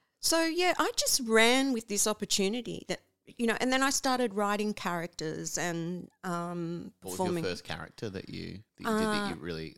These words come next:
Speaker 2: that really landed?
Speaker 1: Annette, the librarian. And, um, then, you know, I did Carlos. No one had been doing, no woman had been doing drag.
Speaker 2: Yeah, yeah, yeah,
Speaker 1: <laughs>
Speaker 2: yeah.
Speaker 1: So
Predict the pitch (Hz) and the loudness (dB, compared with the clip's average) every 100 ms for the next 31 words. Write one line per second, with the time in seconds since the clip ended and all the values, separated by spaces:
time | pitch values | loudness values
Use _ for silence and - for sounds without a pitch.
0 | - 64 82 82 78 80 - 69 - - | -14 -12 -6 -6 -4 -4 -2 -6 -8 -18
1 | _ _ - 202 202 180 - - - - | _ _ -2 2 2 0 -4 -8 -10 -14
2 | - 180 160 151 147 143 139 135 175 - | -10 -6 -4 -4 -6 -6 -8 -12 -16 -20
3 | _ _ - 175 175 170 175 175 - - | _ _ -4 -2 0 0 -2 -2 -2 -2
4 | - - _ _ - - 170 170 170 175 | -8 -14 _ _ -14 -8 -4 -4 -6 -6
5 | 175 175 _ _ _ _ _ _ _ 185 | -10 -16 _ _ _ _ _ _ _ -2
6 | 175 170 165 - 175 156 165 165 - - | 0 0 -2 -4 -6 -4 -4 -6 -6 -4
7 | 170 214 233 - - 202 202 180 170 160 | -2 -4 -4 -4 -6 -8 -6 -6 -6 -6
8 | 151 170 - _ _ - 156 151 165 160 | -8 -12 -20 _ _ -10 -8 -6 -6 -6
9 | 160 160 _ 185 170 160 160 156 156 _ | -6 -10 _ -8 -6 -4 -6 -6 -10 _
10 | - 151 - 156 151 160 151 147 _ 156 | -18 -12 -8 -6 -6 -6 -6 -8 _ -2
11 | 160 165 185 104 104 127 233 - 113 101 | -2 -2 -4 0 2 4 4 4 6 8
12 | 123 147 117 - 117 - | 8 6 8 8 8 8